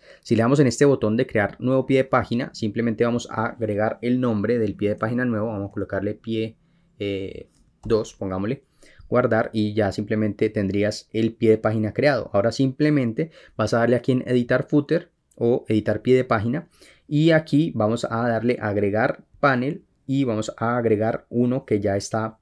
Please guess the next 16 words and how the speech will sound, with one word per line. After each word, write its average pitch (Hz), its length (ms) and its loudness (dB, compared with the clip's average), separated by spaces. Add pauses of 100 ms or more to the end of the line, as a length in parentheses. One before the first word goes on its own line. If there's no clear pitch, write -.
(100)
preconfigurado. 117 1120 0
Acá 104 220 -4
donde 113 160 0
dice 110 300 0 (140)
pie 135 140 4
de 135 80 4
página 135 420 -2 (260)
tenemos 143 320 4
diferentes 113 560 2
pies 117 180 0
de 110 100 2
páginas 117 380 -2
que 120 300 0
ya 110 220 0
tienen 113 340 -2 (180)
preconfigurados 104 800 0